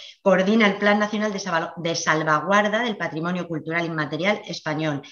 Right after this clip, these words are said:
que se gestiona desde el Instituto del Patrimonio. Eh, así como del de, eh, arquitectura tradicional. Pía, me olvidaba del de arquitectura tradicional, que también es importantísimo.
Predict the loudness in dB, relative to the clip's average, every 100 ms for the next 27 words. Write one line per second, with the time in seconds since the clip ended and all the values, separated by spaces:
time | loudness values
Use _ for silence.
0 | -20 _ -2 0 -2 -2 -4 -4 -2 0
1 | -2 -4 -6 -4 -2 -2 -2 -4 -4 -6
2 | -4 -4 -2 -4 -2 -4 -4 -8 -16 -20
3 | -20 -18 -20 -20 _ -2 0 0 0 0
4 | -2 -4 -2 0 0 0 -2 0 -2 -4
5 | -8 -4 0 0 0 -4 0 0 0 -2
6 | -2 -4 -2 -6 -8 -6 -4 -4 -4 -2
7 | 0 2 0 -2 -2 -6 -4 -4 -4 -4
8 | -2 -2 -2 -2 -2 -6 -6 -4 -2 -4
9 | -6 -6 -6 -8 -10